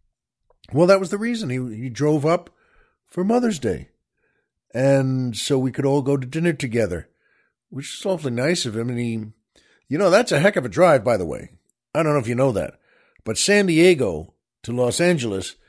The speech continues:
is, on a perfect day that nothing goes wrong, it's two, two and a half hours. And that's not speeding, but you can really glide along and say, "Look how beautiful it is. Look at that.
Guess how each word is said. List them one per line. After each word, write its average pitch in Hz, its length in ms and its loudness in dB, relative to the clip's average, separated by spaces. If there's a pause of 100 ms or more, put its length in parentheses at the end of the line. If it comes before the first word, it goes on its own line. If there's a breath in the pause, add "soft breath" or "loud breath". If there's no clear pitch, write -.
(260)
is, 123 500 -2 (440)
on 156 140 2
a 139 60 6
perfect - 760 2
day 90 520 -2 (800)
that 139 240 2
nothing 180 260 4
goes 151 260 2
wrong, 127 460 2 (640)
it's - 560 -2 (200)
two, 240 300 0
two 220 200 0
and 185 100 4
a 165 40 2
half 156 260 4
hours. 104 480 2 (840)
And 151 480 4
that's 208 200 0
not 254 160 0
speeding, 113 460 -4
but 147 120 -6
you 160 120 -6
can 165 160 0
really 175 200 2
glide 143 380 4
along 131 440 0
and 143 100 -6
say, 147 160 -4
"Look 285 220 -4
how 302 120 0
beautiful 254 480 0
it 156 80 2
is. 90 380 -2
Look 185 100 -2
at 190 100 -4
that. 233 280 -2